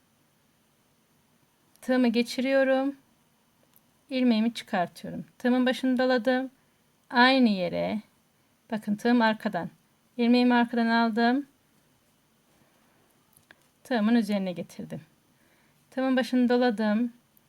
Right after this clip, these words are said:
Aynı yerden. Ben üç tane yaptım arkadaşlar. Çünkü ipim çok kalın. Evet,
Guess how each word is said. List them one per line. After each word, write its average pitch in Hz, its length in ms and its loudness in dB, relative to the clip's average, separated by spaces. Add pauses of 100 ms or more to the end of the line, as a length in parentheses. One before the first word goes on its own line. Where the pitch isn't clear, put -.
(240)
Aynı 254 300 4
yerden. 185 760 -2 (1500)
Ben 285 140 2
üç - 140 -2
tane 262 220 0
yaptım 190 320 -2
arkadaşlar. 208 380 -6
Çünkü 240 300 -2
ipim 247 200 -2
çok 240 280 -6
kalın. 202 400 -4 (1700)
Evet, 214 180 -4